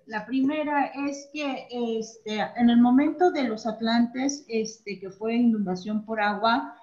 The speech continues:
¿es lo mismo que se sucedió con lo que sería el Arca de Noé?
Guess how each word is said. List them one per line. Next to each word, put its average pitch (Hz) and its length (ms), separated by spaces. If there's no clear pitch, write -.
¿es 277 100
lo 311 140
mismo 285 520
que 247 140
se 247 260
sucedió 233 800
con 233 200
lo 202 160
que 196 100
sería 214 460
el 208 80
Arca 214 260
de 208 120
Noé? 220 420